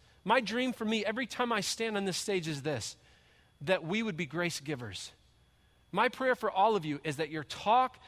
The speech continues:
the things that you put on social media from here on out, the things that you, that you, your interactions with each other, your, just your life reflects a grace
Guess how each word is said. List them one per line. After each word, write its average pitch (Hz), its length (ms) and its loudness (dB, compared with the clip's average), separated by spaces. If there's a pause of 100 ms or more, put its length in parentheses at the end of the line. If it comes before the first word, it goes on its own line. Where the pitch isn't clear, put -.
(220)
the 160 80 -4
things 233 280 0
that 202 100 -2
you 180 120 -4
put - 180 -2
on 196 160 2
social 254 480 0
media 202 340 0
from 156 180 -6
here 196 200 0
on 190 160 2
out, 175 220 2 (280)
the 180 80 0
things 240 300 0
that 202 120 0
you, 202 220 -2
that 185 180 -4
you, 190 240 -6 (120)
your 202 180 -2
interactions 220 640 0
with 156 140 -6
each - 180 -8
other, 147 160 0
your, 170 200 -4
just 240 280 -6
your 240 120 -2
life 185 680 -2 (600)
reflects 220 720 -2
a 202 80 -2
grace 196 540 -2